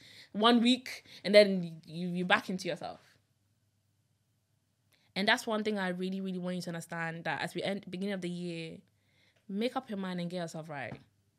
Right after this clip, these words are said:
I'm sure you've been motivated twenty twenty-two, twenty twenty-one, twenty twenty. Can we please ask where you are now? All that motivation that you've had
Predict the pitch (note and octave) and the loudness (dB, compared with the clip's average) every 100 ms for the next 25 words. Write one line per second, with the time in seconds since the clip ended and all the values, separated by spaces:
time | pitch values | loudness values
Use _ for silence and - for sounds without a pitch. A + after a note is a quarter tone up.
0 | _ _ _ _ - A3 A3+ F4+ C#4+ B3 | _ _ _ _ -4 -2 4 6 6 6
1 | A#3+ A#3 A3 A#3+ G#3+ - G#3+ G#3+ G3 F#3+ | 4 4 2 4 0 0 0 0 0 -2
2 | G3+ F3+ G3 G#3+ A3 F#3 F3+ F3+ G3 G#3 | -2 -4 -2 -2 -2 -2 -2 -2 -4 -6
3 | - - - _ _ _ _ _ _ - | -12 -20 -20 _ _ _ _ _ _ -2
4 | A3+ B3+ B3+ A#3 - G#3 G3+ G3 F#3 F#3 | 2 2 2 2 4 4 4 4 6 4
5 | F#3+ F3+ F#3 E3+ A#2 F#3 - _ _ _ | 4 4 2 -2 -4 -10 -16 _ _ _
6 | _ _ - - C4+ C4+ A#3+ A3 A#3+ A3 | _ _ 2 8 10 8 8 6 6 4
7 | G3 F#3+ G3 F3 E3 | 2 2 4 4 2